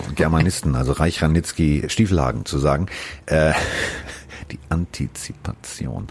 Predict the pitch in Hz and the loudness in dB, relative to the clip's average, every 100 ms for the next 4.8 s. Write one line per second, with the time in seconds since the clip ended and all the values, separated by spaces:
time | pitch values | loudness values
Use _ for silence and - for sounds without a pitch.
0 | - - - - 101 330 254 110 - 82 | -4 -2 -2 0 0 4 4 4 2 2
1 | 92 87 87 82 73 - - - 67 73 | 4 4 2 0 -2 -6 -20 -6 -2 0
2 | 95 - 82 55 64 85 80 117 127 - | 0 -2 -4 -4 0 2 2 2 -2 -6
3 | - 92 131 123 113 107 67 - - - | -2 2 4 4 2 2 0 -4 -16 -6
4 | - 98 - 90 76 73 62 | 0 2 2 0 2 2 0